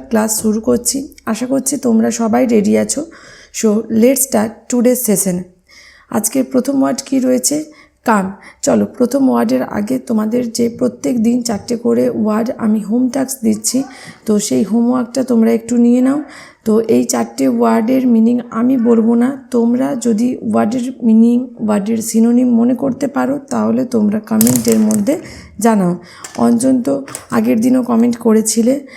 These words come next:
তো ওইরকমভাবে তোমরা যদি রেগুলার ক্লাসকে ফলো করো, definitely তোমরা কিন্তু প্রত্যেকটা ওয়ার্ড over the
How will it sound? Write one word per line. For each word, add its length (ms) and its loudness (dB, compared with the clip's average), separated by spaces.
তো 360 2
ওইরকমভাবে 760 2
তোমরা 340 2
যদি 500 0
রেগুলার 440 2
ক্লাসকে 480 -2
ফলো 360 0
করো, 260 -2
definitely 840 0
তোমরা 300 2
কিন্তু 340 -4
প্রত্যেকটা 560 -4
ওয়ার্ড 440 -2
over 420 -4
the 120 -2